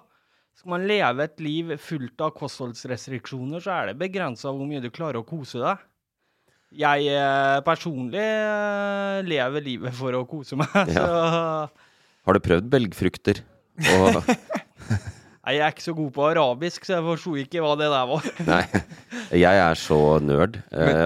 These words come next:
Speaker 2: og har, jeg har fått sånn, sånn pappahumor, selv uten barn, at, eh, hver dag i kantina på jobb, eh, så li-, er det noen sånn skåle med bønner.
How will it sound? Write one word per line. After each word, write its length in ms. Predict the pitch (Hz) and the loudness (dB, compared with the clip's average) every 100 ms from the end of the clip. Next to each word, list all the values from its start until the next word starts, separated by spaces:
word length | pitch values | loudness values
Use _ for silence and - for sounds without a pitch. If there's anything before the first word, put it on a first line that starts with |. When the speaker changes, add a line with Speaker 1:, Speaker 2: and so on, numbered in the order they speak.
| - | 4
Speaker 2:
og 160 | 87 | 2
har, 220 | 82 82 82 | 4 2 2
jeg 60 | |
har 60 | 82 | 0
fått 100 | - | -2
sånn, 160 | 80 76 | -4 -2
sånn 140 | 76 | -2
pappahumor, 560 | 82 - 65 60 90 - | -4 -2 -2 0 0 -2
selv 320 | - 80 71 | 0 0 0
uten 160 | - 71 | -2 2
barn, 200 | 80 123 _ _ _ _ | 2 0 _ _ _ _
at, 140 | - - - | -4 -4 2
eh, 100 | 85 78 | 4 6
hver 220 | 87 95 | 4 4
dag 120 | 78 76 | 2 0
i 40 | 85 | 0
kantina 260 | 87 73 | 0 0
på 140 | 69 85 | 2 2
jobb, 160 | 107 - _ _ _ - | 2 -4 _ _ _ 0
eh, 140 | 82 78 | 2 4
så 160 | 95 | 4
li-, 160 | 82 80 | 4 2
er 220 | 67 76 | 2 2
det 60 | 82 | 4
noen 160 | 80 80 | 2 0
sånn 80 | - | 0
skåle 300 | 82 69 71 | 2 4 2
med 160 | 71 | 2
bønner. 400 | 73 69 62 98 | 2 2 0 -4